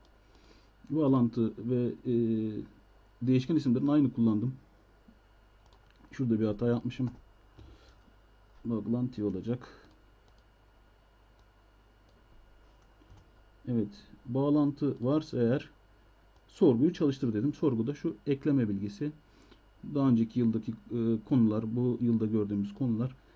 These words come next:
Eğer bu işlem yapıldıysa, if, e, kısmında çalışırsa, e, şurada bilgi eklenti. Eğer, e, hatalı bir işlem yapıldıysa da ne olacak? Hata oluştu diyecek. Burada veri tabanı seçimi, şurada da tablo seçimini yaptık.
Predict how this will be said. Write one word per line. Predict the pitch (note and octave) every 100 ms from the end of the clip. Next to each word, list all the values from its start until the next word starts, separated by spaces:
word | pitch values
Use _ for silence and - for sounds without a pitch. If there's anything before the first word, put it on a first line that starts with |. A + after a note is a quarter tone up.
| _
Eğer | C3+ C#3
bu | C3+
işlem | C3 C3+ C#3
yapıldıysa, | C#3 C#3+ C3+ A#2 A2+ A2+ C#3+
if, | C3 - - - - -
e, | A#2+ A2
kısmında | - - A#2 A2+
çalışırsa, | A2+ C3 B2+ A#2 - C3 - _ _ _ - _ -
e, | B2 A2+ A2 A2 A2 _ _ _ _ _ _ _ _ _ _ _ -
şurada | B2 A#2 B2 -
bilgi | B2 B2 B2
eklenti. | A2 A2 G#2 G2+ - A#2 C3 - _ _ - -
Eğer, | C3 B2+ A#2+ -
e, | A2
hatalı | A2 A#2 B2 C3 C3
bir | - - - -
işlem | - C#3 B2+
yapıldıysa | B2+ A#2+ A2+ A2+ G#2+
da | B2 C3+
ne |
olacak? | C#3 A2 B2 C3 - _ _ _ _ _ _ _ -
Hata | C3+ C3+
oluştu | A#2 B2+ A#2 - C#3
diyecek. | A#2+ A2 A#2+ B2+
Burada | C3 C3+ C#3 -
veri | C3 C#3
tabanı | D#3+ D#3 D#3
seçimi, | D3+ D#3 D#3+
şurada | D#3 D3 A#2+ D#3
da | E3
tablo | C#3+ A#2
seçimini | A2+ G#2 G#2+ G#2+
yaptık. | C#3+ - C3+